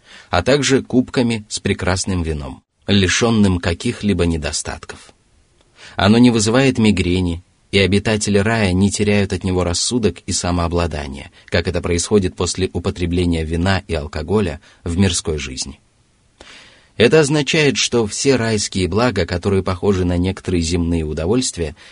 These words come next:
лишены тех недостатков, которые присущи благам в земном мире. Всевышний сказал: «Вот описание рая, обещанного богобоязненным.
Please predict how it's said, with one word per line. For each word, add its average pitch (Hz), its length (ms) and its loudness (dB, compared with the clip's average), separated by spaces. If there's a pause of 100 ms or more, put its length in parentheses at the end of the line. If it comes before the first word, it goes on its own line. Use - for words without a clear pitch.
лишены 131 520 2
тех 104 320 -4
недостатков, 90 800 -4 (260)
которые 127 380 0
присущи 113 500 0
благам 92 480 0
в 82 60 -2
земном 82 520 -2
мире. 76 300 -10 (1120)
Всевышний 117 460 2
сказал: 85 520 -4 (480)
«Вот 117 400 4
описание 104 640 0
рая, 80 400 -4 (180)
обещанного 87 800 0
богобоязненным. 76 920 -4